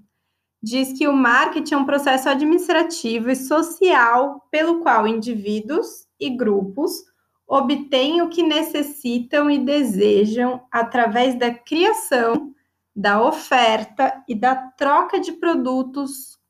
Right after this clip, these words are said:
com valor agregado entre iguais. Nossa, parece aqui que a gente tá falando de filosofia, né? Complicado.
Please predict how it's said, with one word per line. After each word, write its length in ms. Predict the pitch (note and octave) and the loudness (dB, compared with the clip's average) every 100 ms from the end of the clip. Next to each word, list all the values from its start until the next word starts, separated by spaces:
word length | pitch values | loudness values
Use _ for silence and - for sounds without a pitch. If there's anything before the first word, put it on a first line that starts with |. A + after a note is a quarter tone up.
| _ | _
com 240 | A3 A3 | 0 2
valor 320 | A3+ G#3 G#3+ | 2 2 2
agregado 800 | G#3+ A3 D4+ C4 B3 B3+ B3+ D4 - | 0 0 -2 0 2 2 0 -8 -6
entre 580 | C4 C#4 C#4 D#4 D4+ - | -4 -2 -4 -6 -8 -8
iguais. 1080 | D4+ C4 C4 C4 C4 B3 B3 F#3+ - - - _ _ _ _ _ _ _ | -12 -4 0 2 2 -2 -6 -12 -16 -18 -20 _ _ _ _ _ _ _
Nossa, 420 | D#4+ D#4 D#4 C#4 | 0 2 2 0
parece 1000 | B3+ C#4 C#4 C#4+ D#4 D#4+ E4 D#4 D#4 C#4+ | 2 4 6 4 2 0 0 2 2 0
aqui 420 | C#4 - C#4 C#4 | -4 -6 -6 -4
que 80 | C4+ | -2
a 60 | C#4 | -2
gente 180 | C4+ - | -2 -2
tá 160 | D4 | -2
falando 320 | C#4+ C4+ C4+ | 2 0 2
de 100 | B3 | 0
filosofia, 760 | D4 C4+ C4 F4 F4+ C#4 A3 G#3+ | 0 0 2 -2 -4 -4 -2 0
né? 180 | A3 B3 | 0 -2
Complicado. 840 | B3+ B3 E4 - C#4+ A#3 F#3+ A3 | -2 -4 -2 2 2 2 -2 -10